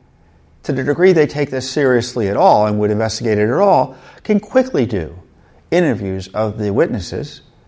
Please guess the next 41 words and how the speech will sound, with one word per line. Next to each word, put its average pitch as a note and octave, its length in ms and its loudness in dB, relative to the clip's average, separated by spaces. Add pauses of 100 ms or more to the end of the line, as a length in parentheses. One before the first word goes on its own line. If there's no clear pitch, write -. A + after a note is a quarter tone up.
(220)
Kavanaugh, D3 560 0 (960)
uh, F#2 420 -4 (200)
Doctor A2 340 0
Ford, D#3 760 2 (540)
uh, F#2 380 -6
this G2+ 260 -6
friend B2+ 400 0
who G#2 380 0
is F#2+ 160 -4
alleged G#2 400 0
to G2 140 -2
have F2+ 100 -4
been G#2+ 160 -2
in G#2 140 -2
the F#2 80 -4
room, C#3 420 0
Mister F2 300 -8
Judge, D3+ 580 4 (840)
the F#2+ 180 -6
alleged G#2 560 2
other B2+ 260 4
people B2+ 360 0
who B2 160 0
may A2+ 200 2
have G#2+ 100 0
been G#2 120 -2
at G2 140 -4
the F#2+ 80 -4
party. C3+ 440 2 (260)
That C#4 140 -10
could C#3 140 -8
be A2 140 -2
done A2 340 0
in G2+ 160 -6
a F#2 60 -6
heartbeat. E2+ 500 -8
Could D3 100 -6
be D3 100 -4
done D#3+ 200 -4
by D3+ 160 -6
tomorrow. C#3 480 -10